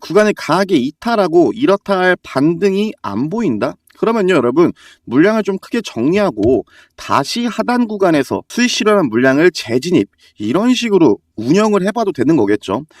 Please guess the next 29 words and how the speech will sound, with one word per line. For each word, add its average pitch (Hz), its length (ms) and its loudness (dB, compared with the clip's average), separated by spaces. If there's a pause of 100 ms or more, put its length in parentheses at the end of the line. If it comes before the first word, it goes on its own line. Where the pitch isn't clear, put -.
(180)
이 175 60 -4
전체 180 380 0
물량을 165 340 2
익절 156 260 0
안 104 180 -2
하는 180 220 0
이유는요, 110 640 0
현재 262 480 2 (180)
이 214 160 0
지지 180 360 0
라인을 226 240 2
이탈하는 208 600 0
모습을 127 300 2
보여주고 127 520 2
단기 139 400 -4
차익 190 260 -2
실현 165 260 -2
물량이 113 300 0
나오면 107 340 2
그 - 120 -4
물량을 147 360 0
그대로 - 320 0
받고 127 300 -2
올릴 104 200 4
가능성 131 460 -4 (300)
전 185 160 -2
충분히 240 360 0
있다라고 220 480 0
봅니다. 113 440 0